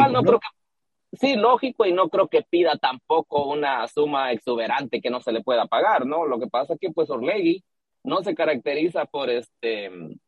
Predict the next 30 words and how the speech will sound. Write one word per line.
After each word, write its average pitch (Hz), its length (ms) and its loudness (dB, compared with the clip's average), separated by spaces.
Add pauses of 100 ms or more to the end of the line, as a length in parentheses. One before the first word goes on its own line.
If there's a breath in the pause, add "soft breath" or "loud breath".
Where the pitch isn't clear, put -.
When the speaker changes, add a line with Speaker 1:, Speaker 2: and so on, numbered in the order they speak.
(640)
Speaker 1:
por 127 140 0
soltar 165 300 4
Speaker 2:
Bueno, 220 100 4
Speaker 1:
mucho 151 120 6
Speaker 2:
pero 190 100 10
Speaker 1:
dinero. 123 240 4
Speaker 2:
bueno. 147 120 4
Speaker 1:
Ellos 202 160 0
lo 226 80 2
que, - 100 -10 (380)
ellos 160 260 2
lo 196 120 -4
que 170 140 -2
quieren 196 340 -4
es 208 300 -2 (260)
para 113 220 6
acá, 185 280 -2
para 175 200 4
acá, 185 240 -6
para 170 220 -6
acá 214 340 -4
y 226 100 -4
para 165 220 -4
allá. 196 320 -2
Si 165 180 -6
se 143 160 -6
me 135 140 -6
cae 175 220 0
algo, 202 300 2
pues, 135 240 -4